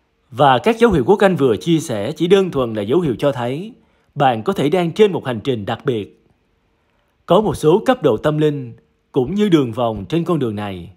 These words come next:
Hãy tin vào trực giác của bạn, làm theo trái tim của bạn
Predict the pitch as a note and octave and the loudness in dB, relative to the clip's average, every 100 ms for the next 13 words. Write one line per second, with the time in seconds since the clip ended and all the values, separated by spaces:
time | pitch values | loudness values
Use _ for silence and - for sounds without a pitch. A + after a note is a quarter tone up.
0 | _ _ _ _ _ _ _ _ _ - | _ _ _ _ _ _ _ _ _ -4
1 | D#3 D3+ G#3+ F#3+ C#3 A2+ - B2+ - G3 | -2 2 2 4 0 0 -2 -4 -2 -4
2 | E3+ D3+ G#2 F#2 E2+ - _ - B2+ - | -2 -2 -4 -6 -14 -16 _ -8 -4 -4
3 | A#2 F#3 G3 F#3+ D#3+ A3+ G#3 E3 D3 G#2+ | -4 -2 -2 -2 -4 -2 -2 -2 -2 -2
4 | F2 E2 | -4 -12